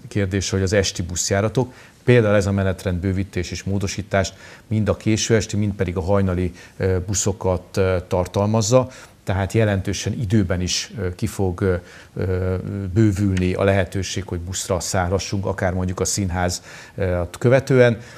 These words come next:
vagy koncerteket, vagy sporteseményeket követően is lesz lehetőség késő esti órákban is autóbuszt használni. A huszonhármas pedig meg fogom nézni, de a hölgytől is azt kérem, hogy tegye majd ugyanezt, amikor nyilvánosságra hozzuk az új hálózat és menetrendi,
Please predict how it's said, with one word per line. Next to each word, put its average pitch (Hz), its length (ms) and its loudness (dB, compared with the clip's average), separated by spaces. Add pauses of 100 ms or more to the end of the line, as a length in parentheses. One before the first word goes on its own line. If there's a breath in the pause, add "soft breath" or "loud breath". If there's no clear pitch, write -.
(160 loud breath)
vagy 92 160 -4
koncerteket, 104 720 2
vagy 90 100 -2
sporteseményeket 90 960 -4
követően 90 400 -2
is - 100 -10
lesz 90 200 -2
lehetőség 87 560 -4
késő 92 360 -4
esti 87 220 -4
órákban 87 400 -2
is 82 140 -6
autóbuszt 85 520 -6
használni. 107 360 0
A 90 40 -2
huszonhármas 95 680 0
pedig 90 320 -2 (340 loud breath)
meg 101 220 0
fogom 92 320 -2
nézni, 107 520 2
de 98 80 0
a 92 80 4
hölgytől 95 340 2
is 85 160 -4
azt 92 180 -2
kérem, 92 260 -2
hogy 90 120 -6
tegye 92 260 0
majd 87 220 -4
ugyanezt, 90 460 -4
amikor 90 280 -4
nyilvánosságra 87 720 -4
hozzuk 87 340 -6
az 85 100 -6
új 90 140 -6
hálózat 87 500 -4
és 82 160 -8
menetrendi, 90 600 -4